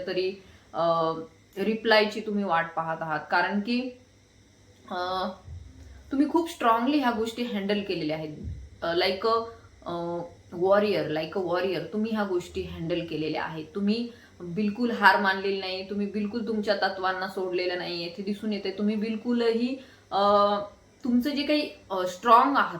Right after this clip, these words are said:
तुम्ही ते तुम्ही दाखवलेलं आहे. येथे दिसून येत आहे किती संकट आले, किती वादळ वारे आले, परंतु तुम्ही खंबीरपणे उभे राहिलात, तुम्ही प्रत्येक गोष्टीला तोंड देत आहात आणि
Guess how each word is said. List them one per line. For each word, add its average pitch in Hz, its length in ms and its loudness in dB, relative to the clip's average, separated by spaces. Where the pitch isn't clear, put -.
तुम्ही 165 180 -8
ते 214 240 -2
तुम्ही 214 180 0
दाखवलेलं 175 560 -2
आहे. 156 280 -6
येथे 196 280 0
दिसून 214 300 -4
येत 202 180 -2
आहे 196 200 2
किती - 280 -4
संकट 196 440 -2
आले, 175 260 4
किती 214 280 -8
वादळ 175 360 2
वारे 160 240 2
आले, 156 180 -4
परंतु 190 400 -4
तुम्ही 196 360 -2
खंबीरपणे 175 520 -4
उभे 170 280 -2
राहिलात, 165 360 -2
तुम्ही 240 200 2
प्रत्येक 214 460 0
गोष्टीला 214 760 0
तोंड 226 380 -2
देत 190 260 0
आहात 175 320 -6
आणि 202 340 2